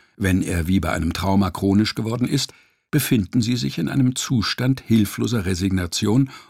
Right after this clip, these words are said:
und haben keine Energie, Ihr Leben aktiv zu leben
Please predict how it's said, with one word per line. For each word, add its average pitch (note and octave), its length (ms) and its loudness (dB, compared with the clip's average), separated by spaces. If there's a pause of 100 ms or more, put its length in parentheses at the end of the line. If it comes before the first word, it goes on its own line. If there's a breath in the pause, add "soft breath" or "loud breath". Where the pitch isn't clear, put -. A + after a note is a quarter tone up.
und C#3+ 220 -2
haben A2 340 -2
keine F#2 400 -2
Energie, A#2 560 0 (380 soft breath)
Ihr F2 120 -2
Leben F#2+ 320 2
aktiv - 540 -6
zu G2 160 -4
leben B2 320 2